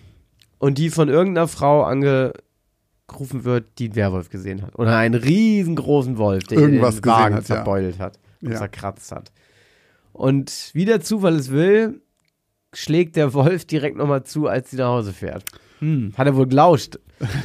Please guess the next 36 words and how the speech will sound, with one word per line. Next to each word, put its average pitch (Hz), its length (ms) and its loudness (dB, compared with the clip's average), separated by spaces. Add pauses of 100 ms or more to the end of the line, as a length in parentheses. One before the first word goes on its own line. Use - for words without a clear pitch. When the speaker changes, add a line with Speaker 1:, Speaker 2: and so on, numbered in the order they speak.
Speaker 2:
er 175 120 4
wohl 143 160 6
gelauscht. 135 440 0 (640)
Speaker 1:
Ähm, 127 800 2 (520)
und 123 180 0
dann, 151 360 2
äh, 143 300 -2
gibt's, 135 280 -10
geht's - 280 -10
da 123 100 -6
in 104 60 -4
den 123 100 -2
Druck. 160 260 -2
Eigentlich 143 280 0
alles 170 200 -4
gar 175 100 -2
nicht 175 120 -2
so 170 80 -4
dramatisch. 165 720 -2 (180)
Eigentlich 160 300 2
alles 160 160 -2
so 175 80 -4
ein 180 60 -4
bisschen 170 240 -8
mysteriös. 160 840 0
Speaker 2:
Hm. 143 280 0 (1300)
Speaker 1:
Könnte 170 260 0
so 160 80 -2
einen 165 120 -2
wahren 165 240 4
Hintergrund 147 380 0
haben. 98 280 0
Die 104 160 -14
Bi-, 139 240 -4
die, 127 200 -8
die, 143 180 -8